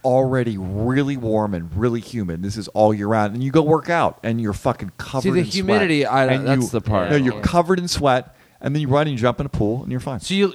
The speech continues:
Speaker 2: you prefer that over, like, the Southern California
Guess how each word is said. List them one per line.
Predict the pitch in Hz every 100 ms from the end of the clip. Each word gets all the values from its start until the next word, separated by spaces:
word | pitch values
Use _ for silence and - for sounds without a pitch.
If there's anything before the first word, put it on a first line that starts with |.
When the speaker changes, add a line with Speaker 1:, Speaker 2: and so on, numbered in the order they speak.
| 147
Speaker 2:
you | 190
prefer | 185 202 190
that | 180 170
over, | 160 139 135
like, | 127 123 117
the | 131
Southern | 117 143 127
California | 131 127 131 123 110